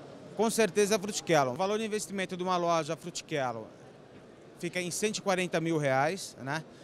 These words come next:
E o retorno, o payback aí é de vinte e quatro a trinta e seis meses.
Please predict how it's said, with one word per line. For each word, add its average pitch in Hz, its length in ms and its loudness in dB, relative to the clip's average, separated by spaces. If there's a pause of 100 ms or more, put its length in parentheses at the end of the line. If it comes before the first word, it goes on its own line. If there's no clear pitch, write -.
(300)
E 147 260 0
o 160 100 2
retorno, 165 1040 4
o - 140 -6
payback 175 600 4
aí 156 200 6
é 156 60 2
de 151 100 -6
vinte 185 140 -2
e - 60 -6
quatro 202 280 2
a - 20 0
trinta 180 260 -4
e 165 40 0
seis 165 280 -2
meses. 202 580 -2